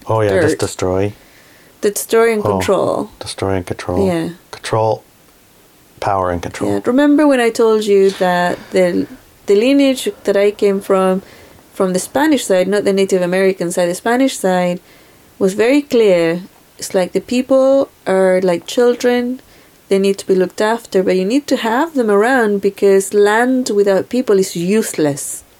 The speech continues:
Speaker 1: It's just dirt and trees.
Speaker 2: It's just dirt and trees, right?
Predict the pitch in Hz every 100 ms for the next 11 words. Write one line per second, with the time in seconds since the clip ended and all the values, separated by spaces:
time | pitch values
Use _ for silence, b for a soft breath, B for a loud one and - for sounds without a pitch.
0 | _ - - 127 120 - _ 113 135 135
1 | - 117 87 90 - - - 180 185 180
2 | - 233 277 277 - 165 165 - - -
3 | _ _ _ _ _ _ _ _ _ _
4 | - 180 190